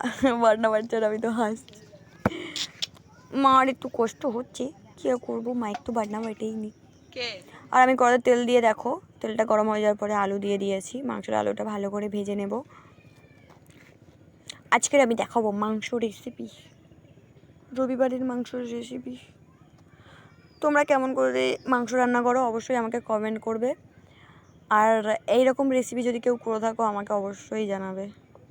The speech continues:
Speaker 1: ঠিক আছে? <laughs> আমার মাকে ভিডিও করতে আমি শুধু হেসেই যাচ্ছি। আমি এখানে মশলাগুলো মাখিয়ে দেবো,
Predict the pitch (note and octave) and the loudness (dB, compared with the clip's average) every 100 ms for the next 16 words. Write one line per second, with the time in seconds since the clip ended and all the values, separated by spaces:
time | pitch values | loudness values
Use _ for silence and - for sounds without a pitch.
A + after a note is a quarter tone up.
0 | - - - - - A#3+ A3+ - - - | -20 -20 -20 -14 -8 -8 -10 -14 -18 -20
1 | - - - - _ _ - - - - | -20 -20 -20 -20 _ _ -20 -20 -20 -20
2 | - - - - G4+ - G4+ G#4 - - | -20 -20 -6 -4 -4 -4 -10 -12 -20 -20
3 | - - - _ - - - - - - | -20 -20 -20 _ -20 -20 -20 -16 -16 -16
4 | - - - - F4 F4+ D#4+ - - C4 | -20 -20 -20 -6 0 0 0 2 4 6
5 | C4+ A#3 A3+ A#3+ A#3+ G#3 A3 A3 A3 G#3+ | 4 4 2 2 0 0 0 2 2 0
6 | G#3 G#3+ A3 G3 G3+ G3 F#3+ - - - | 0 -2 -2 -2 -4 -4 -6 -10 -20 -20
7 | - - - - C4 C4 B3+ A#3+ B3+ B3 | -20 -20 -6 2 2 2 0 0 0 2
8 | A#3 A3+ A3+ A3 A3+ A3 G#3 - G#3+ G3 | 0 -2 -4 -2 -2 -2 -4 -6 -6 -6
9 | G3 | -8